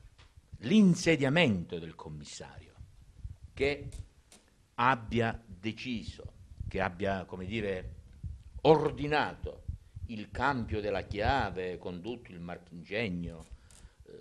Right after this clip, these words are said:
per entrare nel suo studio privato, nel suo gabinetto, si dice,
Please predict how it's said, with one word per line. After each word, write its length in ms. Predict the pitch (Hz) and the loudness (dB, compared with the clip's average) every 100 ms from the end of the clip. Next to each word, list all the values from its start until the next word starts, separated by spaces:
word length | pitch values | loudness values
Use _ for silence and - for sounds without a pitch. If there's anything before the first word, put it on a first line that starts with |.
| - | -4
per 280 | 104 95 - | -2 -2 -6
entrare 920 | 98 92 101 113 135 113 95 92 87 | -10 -6 -2 2 4 4 2 2 0
nel 520 | 90 92 90 90 90 82 | -2 -2 -4 -4 -6 -8
suo 340 | - 123 98 | -6 -4 -4
studio 640 | - - 117 104 92 87 | -6 -2 0 0 0 -2
privato, 560 | - 95 101 95 80 85 | -2 -2 0 0 -2 -8
nel 160 | 82 | -8
suo 220 | 82 113 92 | -6 -4 -2
gabinetto, 640 | 95 85 95 107 82 - | -2 -2 -4 -4 -6 -14
si 140 | 82 82 | -18 -18
dice, 340 | 80 62 - | -16 -16 -14